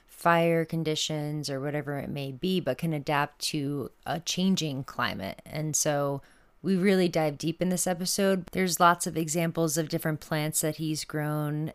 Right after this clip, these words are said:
with success, like carrots for clay and rocky soil, as well as stories and anecdotes from Joseph. I really liked hearing about his philosophy, both for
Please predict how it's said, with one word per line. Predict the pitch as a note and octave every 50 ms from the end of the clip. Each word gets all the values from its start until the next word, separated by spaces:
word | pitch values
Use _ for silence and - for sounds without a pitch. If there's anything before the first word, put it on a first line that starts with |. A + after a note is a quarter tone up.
| - -
with | D#3+ D#3+ D#3+ C3+
success, | - - - C#3+ C#3+ - - - - C#3+ C3+ C#3 C#3+ C#3+ C#3 - - - - - -
like | C3 C#3 C3+ C3 B2+ - - - - - _ _
carrots | - - D#3+ C#3+ C3+ C#3 C#3 C#3+ C3+ - - -
for | - - D3 C3+ C3+ C3+ C3+ C#3 C#3+ - _
clay | - - - D3 C#3 C#3 C#3 C#3 C3+ C3+ -
and | - C3 C#3+ C#3
rocky | C#3 A2 - - - B2 A#2+
soil, | - - - C#3+ C#3 C3+ C#3 C#3 C3+ C#3 C#3+ - -
as | G3+ F#3 G#3+
well | A#3+ A#3
as | A3 G3 F3+
stories | - - F3+ F3 F3 E3+ E3 E3 D#3+ D#3+ D#3 - - -
and | - D3+ D3+ D3+ D3 D3 D3 C#3+ C#3+ C3+ - - - _ _ _ -
anecdotes | D#3+ D#3 D3+ D3 C3+ - D3+ C#3+ D3 - -
from | - - D3 C#3+ C#3+ C3+
Joseph. | - C#3 C#3 C#3 - - C#3+ C#3 - - -
I | -
really | D3 D3+ D3 D#3 D#3+ D3+ D#3 D3+ D3
liked | - C#3 C#3 C#3 C#3 C3+ - - - - - - - _ _ _
hearing | - - - A3+ A3+ A3 G#3+ G#3 G#3 G3+ G3+ F3
about | E2 G2 D#3 D#3 D3 D3 - D3+
his | D#3+ E3 D3+ D3 D3+ C#3+ C3 - - - - _ _ _ _ _ -
philosophy, | - - D#3+ E3 E3 D#3+ D#3 - - D#3+ C#3+ - - D3+ D3 C#3+ C#3 C#3+ C3+ -
both | - C#3+ C#3+ C#3 D3 -
for | - - - - D3 C#3 C3+ C3+ C3+ C3+ C#3